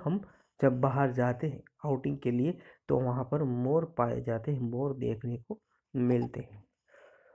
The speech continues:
मोर का शरीर भारी होता है। मोर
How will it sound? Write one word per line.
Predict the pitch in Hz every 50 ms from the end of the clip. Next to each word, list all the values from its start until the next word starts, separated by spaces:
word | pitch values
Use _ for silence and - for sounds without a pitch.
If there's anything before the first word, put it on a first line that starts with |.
| _ _ -
मोर | - 135 143 143
का | 143 - - 139
शरीर | - 151 147 165 226 277 269 - - - - -
भारी | 127 123 135 139 135 135
होता | 131 123 127 131 127 - - 127
है। | 123 - - _ _ - - _ _ _ _ _ _ - 139
मोर | 139 135 139 135 - - _